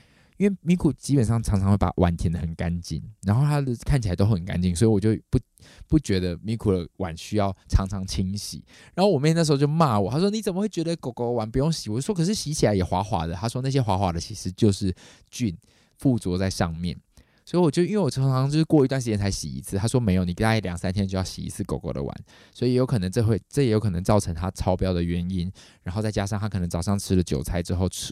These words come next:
刺激他，因为他基本上不是吃了大量的韭菜，所以也不至于导致他这么痛苦。只是那个韭菜的确有可能是引发他最后的稻草，让他的肠胃里，里面一些细，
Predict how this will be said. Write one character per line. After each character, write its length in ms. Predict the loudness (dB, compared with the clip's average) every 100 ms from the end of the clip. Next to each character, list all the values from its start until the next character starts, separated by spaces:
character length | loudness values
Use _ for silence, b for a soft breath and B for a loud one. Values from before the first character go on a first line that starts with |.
| -12
刺 240 | -4 -2
激 200 | -2 -2
他， 200 | -2 -2
因 120 | -2
为 60 | 0
他 120 | 0
基 160 | -2 -2
本 120 | -2
上 180 | 0 -2 B B
不 100 | 4
是 160 | 4 4
吃 220 | 2 0
了 60 | 0 -2 -20 -8
大 240 | -4 -4
量 180 | -4 -4
的 60 | -4
韭 180 | -6 -10
菜， 220 | -10 -8
所 140 | -4
以 80 | -4
也 120 | -4
不 140 | 0 0
至 160 | 0
于 100 | -4
导 160 | -4 -6
致 160 | -4
他 180 | -6 -6
这 160 | -6 -6
么 120 | -4
痛 240 | -4 -4 -6
苦。 180 | -14 -16 B B B B B B -12
只 140 | -8
是 100 | -4
那 100 | -2
个 80 | -2
韭 120 | -2
菜 160 | 0 -2
的 140 | -4
确 140 | -2 0
有 100 | -2
可 140 | -4
能 120 | -6
是 160 | -6 -8
引 180 | -6 -8 -8
发 200 | -10 -8
他 80 | -8
最 180 | -2 -2
后 160 | -2
的 100 | -4
稻 160 | -4 -4
草， 200 | -2 -2
让 160 | -2
他 100 | 0
的 160 | 0 -2 -6 B B
肠 240 | -4 -2 2
胃 180 | 2
里， 160 | 2 -2 -4
里 140 | -4
面 160 | 0 0
一 0 |
些 180 | -2
细， 540 | -4 -4 -6 -2 -2